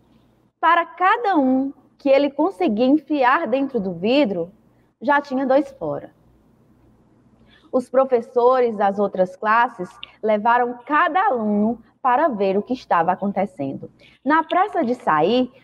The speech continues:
começaram a esbarrar uns nos outros e os vidros começaram a cair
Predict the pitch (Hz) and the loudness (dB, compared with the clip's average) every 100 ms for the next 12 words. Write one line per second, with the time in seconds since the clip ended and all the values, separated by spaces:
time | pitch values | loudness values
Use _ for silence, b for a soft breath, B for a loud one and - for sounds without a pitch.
0 | b 294 302 359 370 - 269 294 311 262 | b 2 2 2 -2 -2 0 2 0 -2
1 | 240 233 220 208 196 196 208 220 247 254 | -2 -2 0 0 0 2 0 0 -2 -2
2 | 240 196 180 208 247 277 302 311 B B | -2 -4 -2 2 2 2 -4 -6 B B
3 | 302 349 262 220 254 285 269 - 294 302 | 2 4 2 2 2 2 0 -2 2 2
4 | 311 - 285 311 330 320 320 349 311 233 | 2 0 2 2 2 0 0 0 2 2
5 | 226 226 | 0 -4